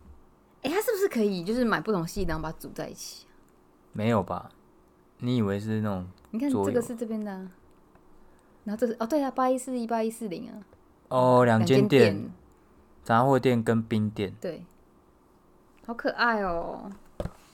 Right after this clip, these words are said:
Speaker 1: 而且你看，你看这是动画的场景，一模一样。
Speaker 2: 有一样吗？
Speaker 1: 这边
Speaker 2: 哎，有，有，有，有，有。
Speaker 1: 真实还原啊，
Speaker 2: 嗯。
Speaker 1: 很可爱耶。
Speaker 2: 我，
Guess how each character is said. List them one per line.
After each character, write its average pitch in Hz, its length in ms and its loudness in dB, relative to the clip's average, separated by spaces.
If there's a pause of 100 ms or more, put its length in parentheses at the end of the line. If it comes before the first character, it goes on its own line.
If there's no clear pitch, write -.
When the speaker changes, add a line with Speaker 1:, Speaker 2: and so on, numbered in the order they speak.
(720)
Speaker 1:
而 233 80 -4
且 262 100 4
你 208 60 4
看， 214 240 0 (520)
你 190 80 -4
看 240 120 2
这 247 60 2
是 233 80 -2
动 233 240 2
画 214 60 2
的 208 80 2
场 160 200 -6
景， - 220 -10 (560)
一 202 100 -8
模 180 200 -6
一 160 60 -8
样。 180 200 -8 (880)
Speaker 2:
有 107 240 -4
一 104 100 -2
样 160 140 2
吗？ 147 360 -4 (360)
Speaker 1:
这 240 120 -8
边 269 100 0
Speaker 2:
哎， 175 100 8
有， 156 120 8
有， 156 80 8
有， 160 80 8
有， 135 480 4
有。 110 80 -2
Speaker 1:
真 123 120 0
实 190 160 -6
还 180 160 -8
原 175 140 -10
啊， 107 220 -4
Speaker 2:
嗯。 104 100 -8
Speaker 1:
很 247 80 -4
可 302 260 -4
爱 359 200 -6
耶。 294 540 -6 (2500)
Speaker 2:
我， 120 220 -10